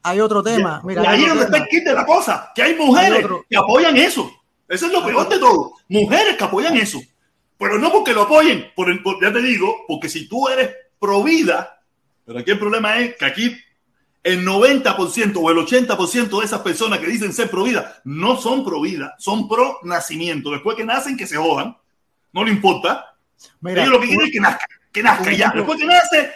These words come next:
Speaker 2: después que nace, eh, eso no es problema mío, ¿no? Y ni se te ocurra pedir beneficio social, ni se te ocurra pedir plan ocho,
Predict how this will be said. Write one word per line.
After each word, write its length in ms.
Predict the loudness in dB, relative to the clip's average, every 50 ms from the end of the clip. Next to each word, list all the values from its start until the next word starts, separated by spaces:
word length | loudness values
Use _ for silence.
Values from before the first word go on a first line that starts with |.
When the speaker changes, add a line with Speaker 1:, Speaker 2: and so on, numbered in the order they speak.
| -10 0
Speaker 2:
después 260 | 0 2 2 2 -2 0
que 80 | 2
nace, 300 | 4 4 4 4 4 2 2 2 0 -10 -6
eh, 100 | -6 -4 -4
eso 140 | -2 0 0
no 60 | 0
es 60 | 0
problema 200 | 0 0 0 0 0
mío, 180 | 0 -2 -2
¿no? 180 | -2 -2 0 0
Y 40 | -2
ni 80 | -2
se 100 | -2 -2
te 80 | -4 -4
ocurra 400 | -2 0 2 2 2 4 2 0
pedir 220 | 0 0 -2 -2
beneficio 320 | -2 -4 -4 -4 -4 -4 -4
social, 240 | -4 -4 -4 -4 -4
ni 60 | -4 -4
se 100 | -4 -4
te 40 | -4
ocurra 380 | -4 -2 0 0 2 2 2
pedir 200 | 2 0 -4 -2 -2
plan 180 | -2 -2 0 2
ocho, 300 | 2 2 2 0 -6